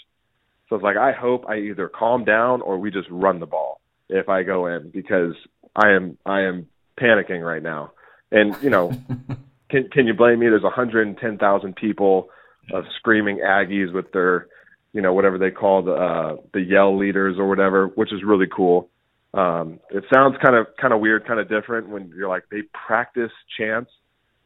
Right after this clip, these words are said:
Speaker 1: Everybody knows the chants, and it's really cool.
Speaker 2: <laughs>
Speaker 1: Um, at the, at the midnight yell. So game day was there. I remember seeing that they picked us on the bus ride over.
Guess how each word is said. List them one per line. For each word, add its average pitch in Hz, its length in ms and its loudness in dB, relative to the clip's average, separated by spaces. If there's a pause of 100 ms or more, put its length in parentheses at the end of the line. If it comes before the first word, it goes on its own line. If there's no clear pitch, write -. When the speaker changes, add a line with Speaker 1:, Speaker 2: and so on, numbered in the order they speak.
(180)
Speaker 1:
Everybody 139 380 6
knows 127 180 -2
the 107 80 -14
chants, 104 320 -6
and 95 120 -6
it's 87 140 -8
really 92 320 -4
cool. 85 400 -6
Speaker 2:
<laughs> - 40 -20 (480)
Speaker 1:
Um, 90 520 2 (680)
at 113 160 -6
the, 101 220 0
at 104 100 -6
the 104 60 -6
midnight 98 420 -8
yell. 87 380 -6
So 101 300 0 (520)
game 123 240 6
day 117 160 6
was 113 220 0
there. 110 420 0
I 98 80 0
remember 110 540 -8 (260)
seeing 113 240 -4
that 107 140 -4
they 95 100 -4
picked - 400 -6
us 104 100 -2 (140)
on 104 160 0
the 98 60 -6
bus 101 180 -2 (100)
ride 98 200 0
over. 110 500 0